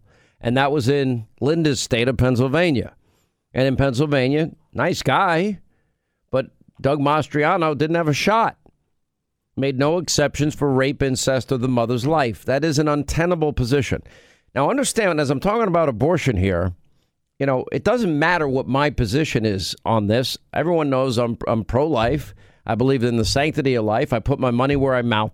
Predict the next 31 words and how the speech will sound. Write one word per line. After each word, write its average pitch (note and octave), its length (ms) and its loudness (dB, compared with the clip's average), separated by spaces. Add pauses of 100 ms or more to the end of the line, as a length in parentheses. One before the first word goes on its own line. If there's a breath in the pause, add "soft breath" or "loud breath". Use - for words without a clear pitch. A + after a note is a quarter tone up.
my A2 240 0
mouth A2 380 2
is. C3+ 360 0 (320 soft breath)
I C3 120 -2
support C3 440 -2
the A#2+ 100 0
mission C3+ 380 0
of A2 120 -2
preborn. A#2+ 580 0
I've C3+ 100 0
been G#2+ 140 -6
buying B2+ 320 0
four C3+ 260 -2
D B2 180 0
ultrasound A#2+ 560 0
machines A2 600 0 (460 soft breath)
because C3 480 0
through C3+ 260 0
science, C#3+ 720 0
the A2+ 100 -2
science C3+ 460 0
of A2 100 -4
four A#2+ 220 0
D A2+ 400 0
ultrasound, A2 720 0 (640 soft breath)
many, D3 400 0 (160)
w-, B2 260 -2
many D3 220 0
expecting C#3 560 -2
moms A#2+ 500 0 (460 soft breath)
that B2 340 0